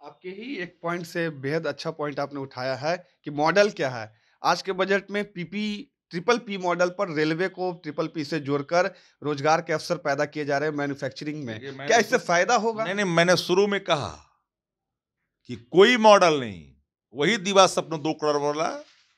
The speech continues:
Speaker 2: आत्मनिर्भर भारत का क्या हश्र है बिहार में? क्या हश्र है? मेकिंग इंडिया में ले, ले आएंगे, कितना ही लोग अवसर प्राप्त होगा? कोई मॉडल नहीं है।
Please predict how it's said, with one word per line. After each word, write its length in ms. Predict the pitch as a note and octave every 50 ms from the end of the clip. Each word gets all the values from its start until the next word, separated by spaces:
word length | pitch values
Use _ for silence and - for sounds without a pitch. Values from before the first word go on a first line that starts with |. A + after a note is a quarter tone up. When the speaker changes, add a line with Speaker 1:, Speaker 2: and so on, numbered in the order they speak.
| _ _ _ _ _ _ _ _ _
Speaker 2:
आत्मनिर्भर 640 | C#3 E3+ G3+ G3+ G3+ F#3 E3+ E3 E3+ D#3 D3 E3 D#3+
भारत 300 | C#3 C#3 D3 D3 D#3 D#3 -
का 80 | E3 D3
क्या 200 | - - D#3 D3
हश्र 300 | C#3 D#3 D#3 - - D3
है 60 | D3+
बिहार 280 | C#3 D3 C#3+ D3 D3 D3+
में? 300 | D3+ D#3 D#3+ F3 A3+ B3+ B3+ _ _ _ _ _ _ _ _ _ _ _ _ _ _ _ _ _ _ _ _ _ _ _ _ _ _ _ _ _ _ _ _ _ _ _ _ _ _ -
क्या 100 | C3 C3
हश्र 300 | C#3+ C#3 C3+ - D3+ D#3+
है? 200 | D#3+ F3 F#3+ F#3+
मेकिंग 360 | D#3+ D3 D3 B2+ D#3 D#3 D3
इंडिया 260 | D3+ D#3 D#3 D#3 D#3+
में 140 | D#3 D#3 D#3+
ले, 180 | D3 D3 D#3 D#3
ले 120 | D#3 D#3
आएंगे, 440 | D#3 D#3 D#3 D#3 D#3 D#3+ E3 F3+ G3+ C4 C4+ _ _ _ _ _ _
कितना 240 | - G#2+ A2 - D3+
ही 120 | D#3 D#3+ D#3+
लोग 240 | D#3 D#3+ - - _ _ _ _ _ _ _ _ _ _ _ _ _ _ - -
अवसर 280 | C3+ D3 C#3 - E3+ D#3
प्राप्त 340 | - - D#3+ D#3+ D#3+ D#3+ -
होगा? 280 | E3 E3 D#3 F3+ F#3+ - - C4 - _ _ _ _ _ _ _ -
कोई 120 | - A#3+
मॉडल 400 | A#3 G#3 G#3 G#3 G3 A3+ B3 C4
नहीं 180 | C4+ C4+ C#4 C#4
है। 400 | B3+ G#3 E3+ C#3 A#2 G2 F#2 -